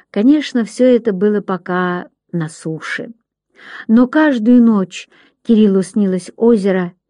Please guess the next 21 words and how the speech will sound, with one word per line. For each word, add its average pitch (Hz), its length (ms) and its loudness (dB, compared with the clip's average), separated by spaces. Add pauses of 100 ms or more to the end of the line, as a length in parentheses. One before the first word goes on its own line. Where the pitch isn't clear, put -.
(300)
и 202 100 2
ветер, 233 540 2 (380)
и 226 80 2
округло 262 640 2
натянутая 240 720 2
дрожащая 202 680 -4
парусина. 190 840 -6 (920)
Он 226 180 2
совершенно 240 760 2
как 233 240 -2
наяву 247 560 4 (240)
видел 208 420 2
отход 269 560 -2
капитана 226 540 -4
Гранта 214 640 -4 (760)
от 208 220 -6
причала. 175 760 -2 (920)
Ветер 185 600 0
дует 196 540 0
с 175 160 -8
бушприта 196 920 -2